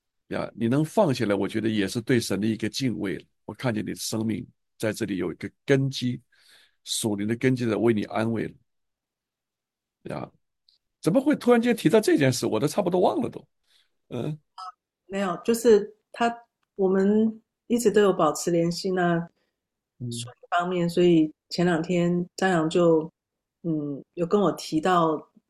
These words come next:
Speaker 2: 这个事情，
Speaker 1: 嗯。
Speaker 2: 他，那我说你可以在主日学的时候，呃，没有别的目的，我说你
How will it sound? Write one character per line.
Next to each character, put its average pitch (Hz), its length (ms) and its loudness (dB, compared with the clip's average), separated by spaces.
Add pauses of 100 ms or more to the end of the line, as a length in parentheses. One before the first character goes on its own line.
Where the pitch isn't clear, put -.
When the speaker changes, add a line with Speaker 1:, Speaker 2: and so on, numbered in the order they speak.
(240)
Speaker 2:
这 180 140 2
个 170 100 4
事 - 220 -8
情， - 280 -12
Speaker 1:
嗯。 156 40 -10
Speaker 2:
他， 175 220 -2 (100)
那 185 80 -2
我 165 100 -4
说 185 160 -4
你 156 300 -2 (380)
可 - 100 2
以 202 100 8
在 196 140 4
主 170 180 0
日 220 140 2
学 175 160 0
的 160 100 4
时 170 140 -4
候， 170 520 -2
呃， 151 380 -4 (220)
没 214 160 2
有 240 100 4
别 156 160 0
的 170 120 -2
目 165 180 0
的， 156 200 -4
我 165 100 -4
说 208 200 0
你 170 400 -4